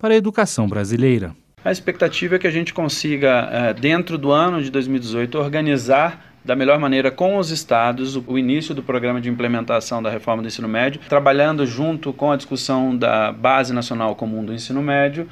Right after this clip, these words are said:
Speaker 2: darmos um passo importante nesse sentido em dois mil e dezoito ainda.
Speaker 1: Em janeiro deste ano, a Presidência da República enviou o pedido de autorização do empréstimo ao Senado para aprovação. O novo ensino médio foi lançado em setembro de dois mil e dezesseis,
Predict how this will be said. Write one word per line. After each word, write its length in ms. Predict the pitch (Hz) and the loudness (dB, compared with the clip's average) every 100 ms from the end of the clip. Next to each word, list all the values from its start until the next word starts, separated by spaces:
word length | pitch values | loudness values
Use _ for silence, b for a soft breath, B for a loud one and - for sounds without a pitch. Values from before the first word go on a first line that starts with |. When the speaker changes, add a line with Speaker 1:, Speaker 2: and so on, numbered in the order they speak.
| B B | B B
Speaker 2:
darmos 440 | - 127 127 135 151 | 2 2 2 -2 -6
um 60 | |
passo 320 | 139 123 123 | 0 0 0
importante 600 | 139 120 - 120 120 120 | -8 -12 -10 -8 -6 -4
nesse 360 | 135 127 120 120 | -2 0 0 -2
sentido 340 | 135 120 120 | -6 -6 -6
em 20 | 113 | -6
dois 140 | 117 | -6
mil 80 | 120 | -6
e 20 | |
dezoito 240 | 117 104 | -6 -6
ainda. 220 | - 98 - _ _ | -6 -12 -16 _ _
Speaker 1:
Em 140 | - 160 | 0 2
janeiro 540 | 151 147 110 117 110 | 4 4 6 4 2
deste 280 | 107 107 220 | 0 -2 2
ano, 300 | 170 180 185 - _ | 4 4 2 -4 _
a 120 | 185 | -4
Presidência 560 | 190 220 196 151 180 180 | 0 0 2 2 2 2
da 100 | 143 | 2
República 520 | 110 107 127 147 143 | 2 0 -2 -2 2
enviou 320 | 165 135 131 | 2 4 4
o 60 | 139 | 4
pedido 400 | 147 113 117 104 | 2 0 0 0
de 80 | 104 | 0
autorização 680 | 113 165 151 143 127 104 | 0 0 2 2 0 -2
do 100 | 92 | -2
empréstimo 540 | 98 85 131 151 - 175 | -2 -2 0 2 2 0
ao 60 | |
Senado 520 | 175 190 151 151 160 147 | 0 0 2 2 2 0
para 200 | 160 160 | 2 0
aprovação. 640 | 170 175 175 - 104 78 - _ | 0 0 0 0 -4 -4 -10 _
O 100 | 120 | 0
novo 260 | 101 101 98 | 2 2 0
ensino 300 | 107 151 165 | 0 2 4
médio 360 | 123 156 156 113 _ _ | 6 4 2 -2 _ _
foi 100 | 202 | 2
lançado 460 | 196 135 143 135 | 2 2 0 2
em 60 | 147 | 2
setembro 580 | - 127 - 202 185 180 | 0 -4 2 2 2 0
de 140 | 175 | 2
dois 220 | 175 156 | 2 4
mil 160 | 160 190 | 4 2
e 20 | |
dezesseis, 600 | 151 156 - - 82 - | 2 0 0 -4 -6 -8